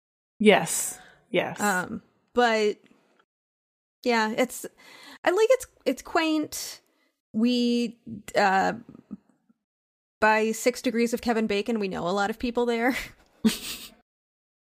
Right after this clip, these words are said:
Speaker 1: Like actual six degrees of Kevin Bacon or, like, the metaphorical measurement to
Speaker 2: The
Speaker 1: a live?
Speaker 2: metaphorical six
Speaker 1: Okay.
Speaker 2: degrees of Kevin Bacon.
Speaker 1: Okay, beautiful.
Speaker 2: Uh, <laughs> 'cause, um, Eli's best friend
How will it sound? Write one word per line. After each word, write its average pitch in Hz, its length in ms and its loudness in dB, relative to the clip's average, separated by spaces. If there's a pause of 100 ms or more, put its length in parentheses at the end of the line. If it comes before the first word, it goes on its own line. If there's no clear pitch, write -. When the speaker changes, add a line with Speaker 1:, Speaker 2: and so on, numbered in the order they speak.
Speaker 1:
Like 220 220 6
actual 220 480 6
six 226 280 2
degrees 226 240 4
of 226 100 0
Kevin 220 240 2
Bacon 208 300 2
or, 190 120 0
like, 185 180 2
the 175 80 -2
metaphorical 165 920 -4
measurement 170 480 -6
to 180 100 -4
Speaker 2:
The - 60 6
Speaker 1:
a 262 40 6
live? 254 40 2
Speaker 2:
metaphorical 214 680 0
six - 160 -4
Speaker 1:
Okay. - 100 -4
Speaker 2:
degrees - 220 -6
of - 180 -16
Kevin - 240 -14
Bacon. - 300 -8
Speaker 1:
Okay, 156 320 -4
beautiful. 160 480 -2
Speaker 2:
Uh, 220 240 4 (540)
<laughs> - 580 -10
'cause, 226 220 0
um, 202 500 -2 (720)
Eli's 233 400 2
best 214 240 -2
friend 190 520 -4